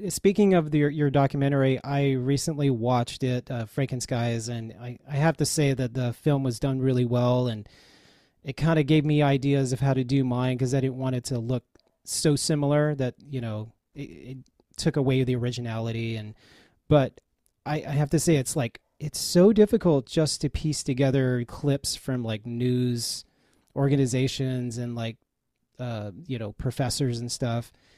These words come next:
And, uh, I have my own, like, kind of spin on it. So how did, how did you, like, get into this whole, uh, chemtrail conspiracy type thing? What, what was your life like before you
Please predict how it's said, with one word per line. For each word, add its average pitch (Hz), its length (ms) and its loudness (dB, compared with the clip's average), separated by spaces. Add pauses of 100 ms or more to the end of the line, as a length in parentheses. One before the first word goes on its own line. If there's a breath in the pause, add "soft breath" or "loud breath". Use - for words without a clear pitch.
(340 soft breath)
And, 123 300 -4
uh, 117 260 -2 (100)
I 143 60 -4
have 143 220 4
my 151 180 6
own, 143 240 4
like, 127 240 -4
kind 139 240 -4
of 120 60 -4
spin 147 340 0
on 143 180 2
it. 123 200 -6
So 175 240 0
how 180 180 0
did, 226 160 -2
how 208 160 4
did 185 260 4
you, 175 460 0 (540)
like, 139 220 -2 (280)
get 147 220 2
into 143 260 0
this 113 220 -6
whole, 123 520 -2 (840)
uh, 104 320 -8 (180)
chemtrail 127 1080 0 (220)
conspiracy 120 840 -4
type 110 280 -8
thing? 120 400 -8
What, 135 160 -6
what 143 140 0
was 151 120 4
your 139 100 0
life 131 260 0
like 127 180 -4
before 127 380 -4
you 117 320 -6